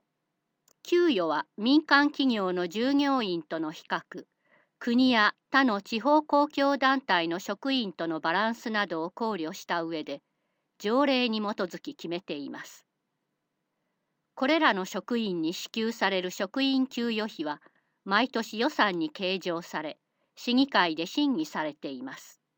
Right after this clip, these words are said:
職員給与費。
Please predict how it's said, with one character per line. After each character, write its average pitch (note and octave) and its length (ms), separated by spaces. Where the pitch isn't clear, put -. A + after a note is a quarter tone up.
職 A#3 420
員 D4+ 260
給 A#3+ 260
与 G3 140
費。 - 280